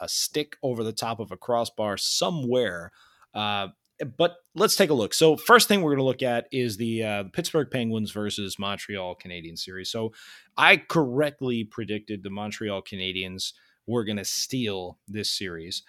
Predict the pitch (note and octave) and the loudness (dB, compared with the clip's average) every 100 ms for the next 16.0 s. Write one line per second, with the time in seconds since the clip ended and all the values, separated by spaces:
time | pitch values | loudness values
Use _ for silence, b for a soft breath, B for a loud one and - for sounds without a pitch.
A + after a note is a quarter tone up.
0 | - _ - G2+ G2+ A2 A2+ G#2+ C3 G3+ | -20 _ -6 -2 -2 -2 -4 0 0 2
1 | F#3+ - C#3 A2+ - G2+ F#2+ G#2 B2 _ | 0 -2 -2 -2 -4 -6 -6 -6 -10 _
2 | _ _ _ - C3 A#2+ A#2 G3 E4+ - | _ _ _ -4 0 0 0 -2 -2 -2
3 | C#4+ - G3 C4 C4 E3 E3 - F#3 F3+ | -4 0 0 0 -4 -2 0 0 -4 -4
4 | E3 G3+ - - D4 D4 D4 D4 B3 E3 | -6 -6 -4 -4 -6 -12 -12 -10 -10 -10
5 | F3+ C#3+ D3 D3 D3+ C#3+ C#3+ C3 A#2+ A#2+ | -8 -6 -6 -8 -6 -6 -6 -6 -6 -8
6 | - A#2 G#2+ A#2 - - C3+ C#3 C3 B2 | -8 -8 -6 -8 -10 -8 -4 -2 -2 -4
7 | - G#2 A2 A2+ G#2+ G2 G#2 G2+ F#2+ - | -6 -6 -4 -2 -4 -4 -4 -4 -6 -4
8 | D3 C#3+ C#3 C3+ b b A2+ A2 A#2 C3 | 0 0 -2 -6 b b -6 -2 0 4
9 | D3 D#3+ E3+ F3+ A3 G#3+ C#3 A#2 G#2+ G#2+ | 6 6 6 8 8 6 2 4 0 -2
10 | G#2+ G#2+ G#2 G#2+ b b b b - A#2 | -4 -6 -4 -6 b b b b -2 0
11 | A#2+ A#2+ A#2 - D3+ D3+ C#3+ - F#3+ G#3+ | 2 2 -2 0 2 4 4 2 4 4
12 | A3+ A3 G#3 - G#3 G#3 F#3+ F3+ G3+ F3 | 4 4 2 4 4 4 4 4 6 6
13 | C3 C#3 F3+ G#3 G#3+ D3 A2 E3 G3 A3 | 6 6 6 8 6 6 12 12 12 8
14 | F3 G3+ F#3+ C3+ A#2 A2+ A2+ C3+ C3+ C3 | 8 8 8 8 4 0 2 2 2 0
15 | D#3+ - E3 D#3+ - C3 G#2+ G#2+ G#2 | 0 2 0 0 0 0 0 -2 -2